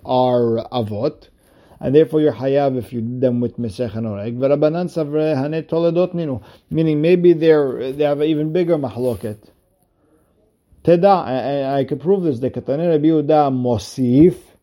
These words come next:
it said he's Mosif, uh, over there it said, uh, Shovet and Medakdek. Now, Iyamad Bishlama, that, uh, Av-, Avot, that Shovet and Medakdo-, Medakdek, Rabbi Yehuda held their Avot,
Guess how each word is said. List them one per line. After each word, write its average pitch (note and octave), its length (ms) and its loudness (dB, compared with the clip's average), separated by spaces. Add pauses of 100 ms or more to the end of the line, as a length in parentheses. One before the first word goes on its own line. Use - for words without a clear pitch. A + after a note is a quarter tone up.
(220)
it B2 220 -8
said F3+ 200 2
he's C3 180 -2
Mosif, C3+ 560 0
uh, A#2 240 0
over A#2 200 -2
there C#3+ 160 4
it C#3 100 -4
said, D3 200 0
uh, A2+ 180 0
Shovet B2+ 500 -2
and C#3+ 200 -2
Medakdek. C#3+ 420 0 (360)
Now, B2 160 -4
Iyamad C#3+ 560 2
Bishlama, C3+ 800 -2
that, B2 340 0
uh, A2 380 -2
Av-, C3 580 0
Avot, C3+ 360 4
that A#2+ 240 -2
Shovet C3+ 340 -2
and C#3 220 -2
Medakdo-, C3 540 0
Medakdek, C3 680 -2
Rabbi C3 180 0
Yehuda C3+ 260 0
held C3 300 -2
their C3 220 2
Avot, C3+ 340 0